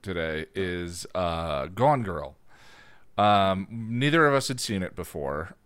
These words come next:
Speaker 1: and
Speaker 2: Nope.
Speaker 1: it was just kind of a weird miss. Uh, what's the director's name?
Speaker 2: David Fincher, of
Speaker 1: Yeah.
Speaker 2: course.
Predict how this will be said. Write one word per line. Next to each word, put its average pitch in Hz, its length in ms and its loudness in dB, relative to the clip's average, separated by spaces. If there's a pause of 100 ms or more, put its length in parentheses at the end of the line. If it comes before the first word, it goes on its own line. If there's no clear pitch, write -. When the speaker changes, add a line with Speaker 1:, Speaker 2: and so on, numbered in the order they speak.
Speaker 1:
and 101 540 -2
Speaker 2:
Nope. - 100 -10
Speaker 1:
it 147 100 0
was 175 140 2
just 254 160 -4
kind 226 160 4
of 170 60 -4
a 170 100 4
weird 135 640 0
miss. 120 580 -2
Uh, 123 180 4
what's 131 200 -6
the 147 60 -6
director's 127 440 -2
name? 135 280 -6 (1600)
Speaker 2:
David 190 340 6
Fincher, 175 440 -6
of 104 60 -6
Speaker 1:
Yeah. 104 180 4
Speaker 2:
course. - 260 -10